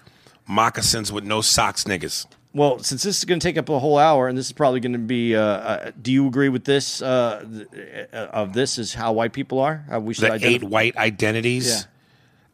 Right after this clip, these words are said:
Speaker 1: When I saw that list on Real Time, I'm not even sure what that meant.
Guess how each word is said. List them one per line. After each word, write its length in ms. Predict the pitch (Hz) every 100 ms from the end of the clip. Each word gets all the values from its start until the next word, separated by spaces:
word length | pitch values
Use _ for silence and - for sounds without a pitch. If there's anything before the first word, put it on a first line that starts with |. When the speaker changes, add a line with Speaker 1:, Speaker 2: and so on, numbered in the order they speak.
| _ _ - -
Speaker 1:
When 180 | 123 147
I 60 |
saw 300 | 160 - 175
that 180 | 160 151
list 300 | 147 147 -
on 160 | 135 127
Real 180 | 156
Time, 320 | 147 117 101 107
I'm 80 |
not 160 | 117 120
even 160 | 117 113
sure 240 | - 123
what 160 | 110 104
that 160 | 107
meant. 420 | 101 117 76 -